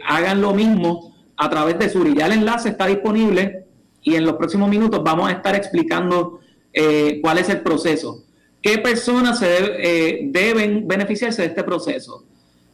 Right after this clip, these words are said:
Personas que hayan cambiado su cuenta de banco, que quieran, eh, informarnos esa cuenta de banco nueva para acelerar el proceso, eh, de, de depósito de este programa de seiscientos dólares.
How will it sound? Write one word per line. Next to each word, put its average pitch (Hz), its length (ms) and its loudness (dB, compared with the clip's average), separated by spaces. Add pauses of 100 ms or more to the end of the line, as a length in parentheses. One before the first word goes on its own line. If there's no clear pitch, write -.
Personas 214 360 2
que 214 100 0
hayan 202 160 2
cambiado 220 280 2
su 220 140 -2
cuenta 220 320 0
de 220 60 0
banco, 226 680 -2 (100)
que 151 200 0
quieran, 214 640 2
eh, 160 200 0
informarnos 165 540 0
esa 180 240 -4
cuenta 196 240 -2
de 196 60 2
banco 202 260 -2
nueva 220 300 2
para 156 160 -2
acelerar 151 340 -2
el 208 100 -4
proceso, 165 680 -2 (360)
eh, 151 680 2
de, 147 880 0
de 156 140 0
depósito 165 840 0
de 143 520 -2
este 147 180 -4
programa 185 340 0
de 170 60 -4
seiscientos 156 480 -2
dólares. 117 520 -6